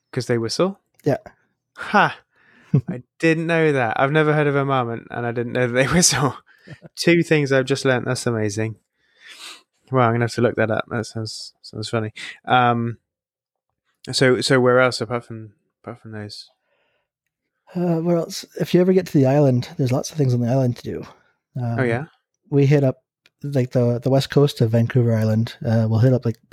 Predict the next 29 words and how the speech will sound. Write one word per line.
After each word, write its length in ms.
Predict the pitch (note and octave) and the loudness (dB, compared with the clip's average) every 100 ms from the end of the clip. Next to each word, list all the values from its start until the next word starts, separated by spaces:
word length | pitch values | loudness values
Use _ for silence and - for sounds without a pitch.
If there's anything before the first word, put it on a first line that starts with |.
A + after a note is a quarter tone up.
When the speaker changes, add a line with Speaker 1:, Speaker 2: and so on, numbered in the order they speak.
| - | -6
Speaker 2:
uh, 140 | A#2+ | -4
Souk. 400 | - C#3 C3 - - - _ | 0 2 2 -2 -16 -20 _
We'll 160 | B2 B2 | -4 0
go 140 | B2+ | 2
up 140 | A#2+ - | 0 0
to 340 | A#2+ A#2+ A#2 | 0 2 2
China 240 | A2+ C3+ A#2+ | 2 4 4
Beach, 540 | A#2+ B2+ - - - _ _ _ C#3+ | 4 2 -2 -4 -6 _ _ _ -4
up 160 | C3+ | -4
through 300 | - C3 B2 | -2 2 2
Port, 320 | A#2+ C3+ - - _ _ - | 2 0 -2 -6 _ _ -4
uh, 380 | A#2+ A2+ A2 G#2+ D#3+ | -2 0 0 -2 -8
was 120 | - C3 | -8 -8
it 160 | - | -4
Port, 300 | - E3+ E3 - _ | -2 -2 -4 -12 _
Port 220 | - E3 | -4 -2
Renfrew? 440 | D#3+ F3+ - A#3 A3+ _ _ _ _ _ _ _ _ - | 0 0 2 0 0 _ _ _ _ _ _ _ _ 0
Yeah, 100 | B2+ | 2
I 20 | |
think 120 | C#3 | 2
it's 80 | A#2 | 0
Port 140 | C3 - | -2 0
Renfrew. 420 | G#2+ - A2 B2+ _ _ _ - _ _ B2 | -2 0 -2 -4 _ _ _ -20 _ _ -2
Um, 400 | A#2 A#2 A#2 A2+ | 2 2 0 0
I 60 | |
mean, 200 | B2+ B2 | 2 4
there's 160 | A#2+ A#2+ | 4 2
also 360 | C3+ - C3+ A#2+ | 2 2 2 2
Ucluelet 520 | B2 - C#3 C3 | 0 2 2 4